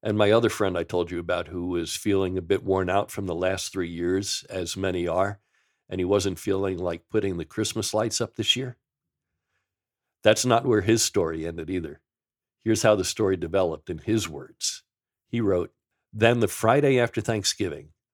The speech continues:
I felt my mom, who was born on Christmas Day and went home to God just before Christmas Eve in two thousand four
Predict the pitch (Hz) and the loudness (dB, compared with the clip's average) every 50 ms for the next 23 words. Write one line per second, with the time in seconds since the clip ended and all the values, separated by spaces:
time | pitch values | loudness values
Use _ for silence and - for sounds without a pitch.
0 | _ _ _ _ - - - - 127 135 135 127 120 107 101 95 92 98 101 90 | _ _ _ _ -12 -12 -6 -4 -2 -2 0 2 2 4 4 2 2 2 2 2
1 | 82 73 69 69 67 - _ _ _ _ _ _ _ _ _ _ - 104 101 95 | 0 -4 -8 -14 -20 -20 _ _ _ _ _ _ _ _ _ _ -4 -2 0 0
2 | 95 92 85 85 85 90 104 110 110 107 104 98 95 87 - - 135 143 143 - | 0 -2 -4 -6 -4 0 0 2 2 2 2 0 -2 -6 -2 0 0 2 2 0
3 | - 156 135 - - - 107 92 82 76 - - _ _ _ _ _ _ _ _ | 0 0 0 -2 -2 -2 -4 -6 -6 -8 -12 -18 _ _ _ _ _ _ _ _
4 | _ _ _ _ - 110 107 110 120 117 110 - 139 143 143 127 110 101 - 120 | _ _ _ _ -4 -2 2 2 2 2 2 2 2 2 4 2 0 0 2 2
5 | 127 123 110 98 90 104 123 135 - - - 131 - - 190 214 110 190 - - | 4 4 2 2 2 2 2 2 2 0 -2 -4 -2 0 0 0 0 0 0 0
6 | 123 113 - - 110 95 - - 120 110 95 85 92 85 - - 117 107 - - | 0 0 0 -2 -2 -2 -2 0 0 0 0 -2 -4 -6 -4 -4 -6 -4 -2 -2
7 | 110 107 113 107 - 113 107 101 - - 107 90 85 - - | -2 -2 -2 -4 -4 -8 -8 -8 -8 -6 -6 -6 -6 -8 -12